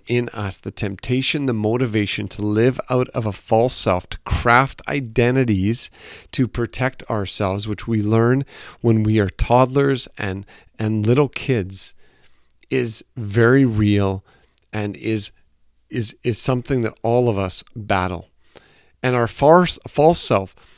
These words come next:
influences the manner in which we feel, in which we think, in which we,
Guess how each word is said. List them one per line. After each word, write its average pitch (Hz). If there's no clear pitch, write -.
influences 151
the 113
manner 101
in 120
which 117
we 104
feel, 123
in 104
which -
we 98
think, -
in 101
which 95
we, 107